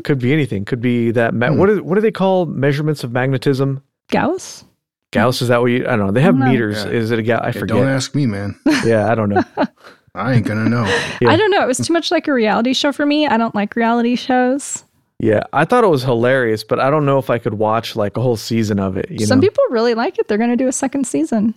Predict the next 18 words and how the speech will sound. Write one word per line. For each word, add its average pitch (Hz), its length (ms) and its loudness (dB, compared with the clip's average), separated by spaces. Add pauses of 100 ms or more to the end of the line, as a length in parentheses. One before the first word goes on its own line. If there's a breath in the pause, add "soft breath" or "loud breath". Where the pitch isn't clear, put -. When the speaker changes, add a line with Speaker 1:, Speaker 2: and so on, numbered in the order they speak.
Speaker 1:
Yeah. 110 300 2 (400 soft breath)
And 135 100 2
then 139 120 4
<laughs> - 120 -2
remember, 156 400 2 (540 loud breath)
Speaker 2:
Huh. 156 80 -2
Speaker 1:
they, 135 200 4
I 135 140 -2
think 190 240 0
Ether 139 400 0
fell 123 300 0
asleep, 110 440 -2 (320 soft breath)
but 131 180 0
they're 143 180 4
all 185 140 2
in 175 40 2
the 151 80 2
boardroom 113 800 0